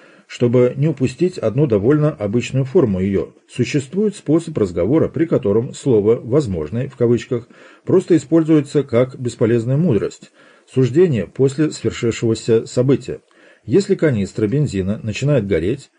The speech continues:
мы можем сказать, что это было возможно, даже предопределено.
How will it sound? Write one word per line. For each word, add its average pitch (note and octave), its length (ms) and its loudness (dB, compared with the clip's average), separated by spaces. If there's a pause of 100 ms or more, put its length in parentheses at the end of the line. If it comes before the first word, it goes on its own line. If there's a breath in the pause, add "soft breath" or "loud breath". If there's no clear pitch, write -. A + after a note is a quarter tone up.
мы G#2+ 120 -2
можем F3+ 260 0
сказать, A2 360 0
что - 160 -2
это D3+ 320 2
было G#2+ 260 0
возможно, C#3 640 0
даже A2 380 0
предопределено. G#2+ 1000 -2